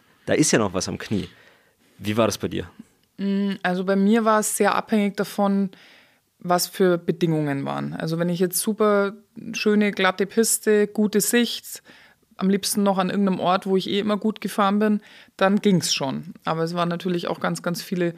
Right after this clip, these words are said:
Speaker 2: Orte und Verhältnisse dabei in dem Jahr, wo ich mich nicht wohl gefühlt habe. Aber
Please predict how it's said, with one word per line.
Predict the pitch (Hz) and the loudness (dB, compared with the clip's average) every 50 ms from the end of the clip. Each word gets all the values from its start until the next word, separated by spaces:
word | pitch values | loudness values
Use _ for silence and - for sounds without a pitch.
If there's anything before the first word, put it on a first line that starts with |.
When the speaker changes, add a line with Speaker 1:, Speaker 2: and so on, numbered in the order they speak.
| - - - _ - | -10 -20 -20 _ -2
Speaker 2:
Orte | - 170 170 170 - 185 175 - | 0 2 2 2 2 0 -2 -2
und | 170 170 - | -2 -4 -4
Verhältnisse | - 170 175 165 170 165 190 175 - 185 | -2 0 2 2 2 0 -2 -2 -2 0
dabei | 170 170 165 175 165 165 170 175 | -2 0 0 2 2 4 4 2
in | 180 170 | 2 0
dem | 170 165 165 165 | 0 0 0 0
Jahr, | 165 160 165 170 165 165 175 | 2 2 2 2 0 -2 -4
wo | 165 160 165 160 165 175 180 - 190 175 - | -6 -6 -4 -4 -4 -4 -6 -8 -12 -12 -10
ich | 170 165 | -8 -6
mich | 170 165 165 | -2 0 2
nicht | 196 185 - - | 2 0 0 0
wohl | 156 151 147 | -2 0 0
gefühlt | 151 147 - - 151 147 160 | 0 -2 -6 -6 -6 -4 -2
habe. | 147 147 - | -2 -2 0
Aber | 156 156 156 156 156 | -2 0 0 0 -2